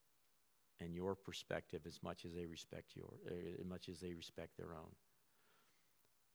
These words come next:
Solomon said in Proverbs twenty-seven seventeen, "As iron sharpens iron, so one man sharpens a friend." It's a reciprocal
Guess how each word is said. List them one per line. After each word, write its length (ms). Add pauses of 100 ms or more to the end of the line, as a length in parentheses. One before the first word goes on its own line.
Solomon 460
said 260
in 60
Proverbs 440
twenty-seven 560
seventeen, 560
"As 180
iron 320
sharpens 520
iron, 420 (920)
so 340
one 320
man 420 (280)
sharpens 600
a 100
friend." 440 (1300)
It's 140
a 40
reciprocal 880